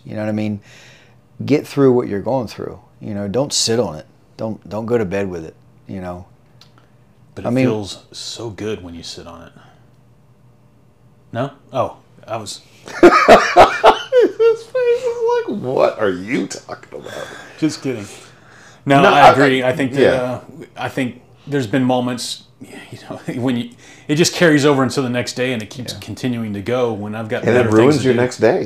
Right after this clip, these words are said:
Speaker 2: It does.
Speaker 3: It can.
Speaker 1: Yeah. But no, I believe everybody could benefit. Should everybody? I'm not gonna tell 'em what they should do. I believe every single person,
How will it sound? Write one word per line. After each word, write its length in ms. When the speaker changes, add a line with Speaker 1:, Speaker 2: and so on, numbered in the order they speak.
Speaker 2:
It 120
does. 300
Speaker 3:
It 140
can. 460
Speaker 1:
Yeah. 240
But 140
no, 160
I 180
believe 540
everybody 520
could 260
benefit. 540
Should 340
everybody? 640
I'm 100
not 160
gonna 240
tell 260
'em 220
what 140
they 120
should 200
do. 180
I 140
believe 360
every 360
single 300
person, 560